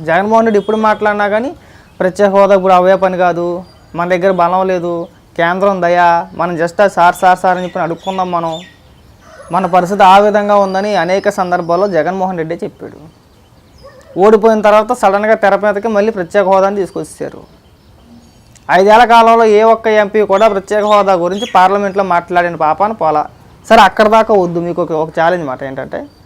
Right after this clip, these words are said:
బీజేపీ ప్రవేశపెట్టే బిల్లుని,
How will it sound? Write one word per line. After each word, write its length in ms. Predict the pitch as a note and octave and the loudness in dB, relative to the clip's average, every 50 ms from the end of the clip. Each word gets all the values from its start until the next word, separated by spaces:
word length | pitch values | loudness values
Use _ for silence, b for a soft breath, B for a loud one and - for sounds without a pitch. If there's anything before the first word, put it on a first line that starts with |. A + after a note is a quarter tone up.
| b b b b b b b b b - - - | b b b b b b b b b -20 -12 -4
బీజేపీ 520 | E3 F#3 G#3+ A3+ G#3+ A3+ A3+ G#3 G#3+ A3+ | 0 0 2 2 4 4 2 2 2 -2
ప్రవేశపెట్టే 640 | G#3 G#3 G3 F#3 F#3 F#3 F3+ F3+ - - F3+ E3+ F#3 | -2 0 0 2 2 0 -2 -2 -6 -8 -8 -6 -6
బిల్లుని, 480 | F3 E3 D3+ D#3+ F3 E3+ D#3+ F3 A3 D4 | -8 -6 -6 -6 -6 -6 -8 -8 -12 -14